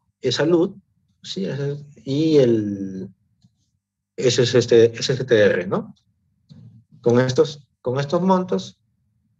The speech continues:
para finalmente tener el monto ya, el monto mensual que se requiere para cubrir esta brecha, ¿no?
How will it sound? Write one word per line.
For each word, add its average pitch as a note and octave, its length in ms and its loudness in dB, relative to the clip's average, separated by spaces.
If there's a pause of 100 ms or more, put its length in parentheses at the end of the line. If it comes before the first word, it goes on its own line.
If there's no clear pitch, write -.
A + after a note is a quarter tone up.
(720)
para D3 220 0
finalmente C#3+ 760 -4
tener B2 240 0
el B2+ 120 4
monto B2 420 0
ya, A#2 180 2
el A#2 320 -2
monto B2 300 -2
mensual A#2 360 -4
que C3 100 -8
se B2+ 120 -8
requiere A2+ 320 -2
para A2+ 240 -2
cubrir G#2 280 -4
esta G2+ 140 -6
brecha, F#2 380 -6
¿no? B2 220 -12